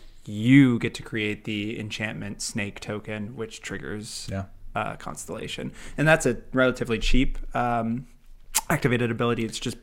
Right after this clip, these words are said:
Speaker 1: uh, green black.
Speaker 2: Yeah, yeah, two mana to do it, and
Speaker 1: Wipe the board. <laughs>
Speaker 2: you can wipe the board, and you could even just, like,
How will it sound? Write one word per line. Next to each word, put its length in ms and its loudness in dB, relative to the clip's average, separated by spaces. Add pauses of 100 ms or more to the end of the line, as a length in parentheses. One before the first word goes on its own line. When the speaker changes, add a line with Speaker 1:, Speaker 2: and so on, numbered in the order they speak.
(140)
Speaker 1:
uh, 180 0
green 260 -4
black. 300 -6 (140)
Speaker 2:
Yeah, 180 4 (260)
yeah, 180 6
two 300 -4
mana 320 2
to 160 -4
do 240 2
it, 280 2
and 920 0
Speaker 1:
Wipe 200 0
the 100 -6
board. 340 -4 (100)
<laughs> 120 -4
Speaker 2:
you 160 8
can 260 6
wipe 180 8
the 80 4
board, 360 8
and 100 2
you 80 4
could 200 4
even 420 4
just, 360 2
like, 280 6